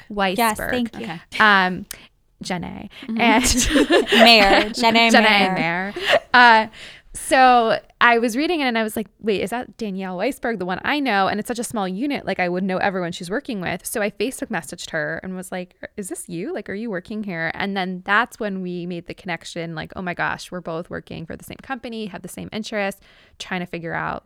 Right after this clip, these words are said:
Speaker 1: life and work." I ended up moving to D C, where Danielle lived, and then we ended up both moving to New York and becoming roommates.
Speaker 3: And how was it living together?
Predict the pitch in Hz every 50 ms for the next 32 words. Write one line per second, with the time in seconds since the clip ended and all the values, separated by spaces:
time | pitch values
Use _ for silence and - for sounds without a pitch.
0 | _ - 190 202 220 220 220 - 196 - - - - - 170 165 170 190 226 233
1 | 214 214 - - - - - - _ _ _ _ _ _ _ _ - 208 208 208
2 | 208 - - - 185 185 175 180 180 185 175 165 - - - 220 214 214 214 196
3 | 185 175 170 185 175 170 175 170 160 165 175 220 226 226 214 214 214 214 - -
4 | - - 190 185 185 180 175 175 180 180 175 180 185 202 196 185 180 180 190 190
5 | 196 - 185 185 - 190 190 190 190 185 185 180 170 165 202 247 - - 220 208
6 | 202 202 - - 202 202 196 196 240 285 240 - _ _ - - - - - _
7 | _ _ _ _ _ _ _ _ _ _ _ _ - 233 220 214 214 202 233 262
8 | - 202 196 190 196 190 185 190 - - - - - - 196